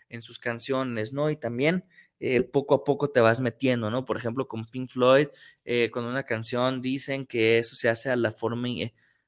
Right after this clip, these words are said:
eh, esperando en una silenciosa desesperación, como a la forma inglesa. De repente dices, "¿Por qué se mencionan ellos siendo ingleses que están esperando, eh, sentados, eh, en una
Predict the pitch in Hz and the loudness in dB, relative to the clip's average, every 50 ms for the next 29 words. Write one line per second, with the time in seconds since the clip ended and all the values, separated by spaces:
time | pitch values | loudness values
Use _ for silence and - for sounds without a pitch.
0 | _ _ _ _ - 123 120 123 120 87 120 - - - 139 131 135 139 143 147 | _ _ _ _ 0 2 4 4 4 4 4 2 2 2 4 6 6 6 6 4
1 | 151 160 170 160 139 127 127 135 139 139 143 139 131 127 117 113 113 - 127 123 | 4 4 2 4 2 0 -2 0 0 2 2 2 2 2 2 0 0 -2 -4 -4
2 | 120 117 113 - 123 127 139 131 131 127 113 - - 110 107 110 - - 117 127 | -4 -4 -4 -4 -4 -2 -2 -4 -4 -6 -8 -6 -2 -2 -2 -2 -2 -2 0 0
3 | 143 147 143 - 120 110 101 98 98 104 98 95 - - 123 123 135 135 131 123 | 0 0 -2 -6 -8 -6 -2 -2 0 0 0 -2 -2 -4 -4 -2 -2 -4 -4 -2
4 | 113 120 117 117 117 120 120 - 127 - 277 - _ _ _ _ _ _ _ _ | -2 0 4 4 4 4 4 2 2 0 0 -2 _ _ _ _ _ _ _ _
5 | _ _ _ 131 131 139 143 143 160 147 139 143 131 - - 131 - - 151 151 | _ _ _ 4 6 6 8 6 6 4 4 2 0 0 -2 -4 -4 -4 -2 0
6 | - 185 180 175 170 147 139 - - 165 165 170 160 156 156 156 143 139 - - | 2 2 4 4 2 2 2 4 4 4 4 2 2 0 0 0 0 0 0 -2
7 | 135 135 139 147 147 139 139 131 - - - - - 135 131 131 - - - 123 | -2 -4 -4 -4 -2 -2 0 0 0 0 -2 -2 -2 -2 -2 -2 -4 -2 0 0
8 | 123 120 120 120 135 139 139 - - - - _ _ - 117 117 113 113 113 110 | 0 0 2 0 0 0 0 -8 -18 -20 -20 _ _ -2 2 4 4 6 6 6
9 | 110 113 110 113 113 113 113 117 104 67 71 87 120 - - - 139 131 127 - | 4 4 4 4 4 4 4 4 2 2 0 -2 2 2 2 2 2 0 0 2
10 | 135 143 143 143 143 131 123 120 117 - - 104 123 117 117 117 69 87 117 117 | 4 4 6 6 6 4 4 2 0 -2 -2 -2 -4 -4 -4 -6 -6 -6 -6 -6
11 | 117 120 127 131 123 120 120 117 107 104 101 104 107 104 104 107 | -2 0 2 2 4 4 4 2 2 0 0 0 -2 -2 -4 -6